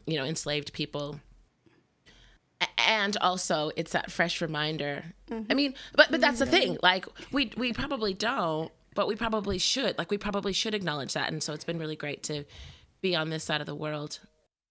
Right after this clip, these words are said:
Speaker 1: It's humbling in some ways to remind yourself that, like, as an artist,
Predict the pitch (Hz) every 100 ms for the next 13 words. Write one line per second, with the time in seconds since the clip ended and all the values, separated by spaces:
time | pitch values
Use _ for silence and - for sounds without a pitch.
0 | _ _ - 214 - - 170 - 214 202
1 | 180 139 143 160 - 160 160 - 160 143
2 | 139 - 156 - 170 160 151 147 147 147
3 | - 151 151 147 151 139 143 _ _ _
4 | _ _ _ _ _ _ _ _ - 160
5 | 160 - - 180 - 156 156 160 -